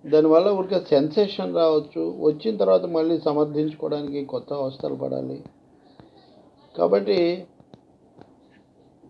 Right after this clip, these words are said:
ఆయన దీన్ని సవరించుకుంటారని నేను అనుకుంటున్నా. ఎందుకంటే రేపు పొద్దు నుంచి ఎలాగో ఇది నడుస్తూ ఉంటుంది.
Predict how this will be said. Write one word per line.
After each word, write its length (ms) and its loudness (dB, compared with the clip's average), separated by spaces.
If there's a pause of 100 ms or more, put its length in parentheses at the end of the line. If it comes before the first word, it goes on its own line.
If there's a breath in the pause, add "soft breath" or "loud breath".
(340)
ఆయన 220 0
దీన్ని 240 0
సవరించుకుంటారని 840 -2
నేను 140 -4
అనుకుంటున్నా. 480 -12
ఎందుకంటే 380 -6
రేపు 180 6
పొద్దు 220 -6
నుంచి 200 -2
ఎలాగో 300 2
ఇది 120 -2
నడుస్తూ 440 -4
ఉంటుంది. 440 -4